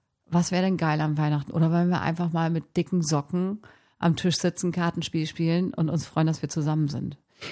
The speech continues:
Und ich glaube, diesen Mut muss man mal haben, das anzusprechen, wenn man von einer Sache genervt ist.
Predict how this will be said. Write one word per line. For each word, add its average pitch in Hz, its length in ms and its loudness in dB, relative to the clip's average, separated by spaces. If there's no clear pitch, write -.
Und 196 80 4
ich 175 80 4
glaube, 196 140 2
diesen 202 200 6
Mut 233 180 6
muss 190 160 -2
man 165 100 0
mal 160 160 -2
haben, 170 360 -2
das 165 120 -4
anzusprechen, 165 600 -4
wenn 175 100 -2
man 202 160 -2
von - 160 -6
einer 175 200 0
Sache 165 260 -8
genervt 156 340 -2
ist. - 240 -12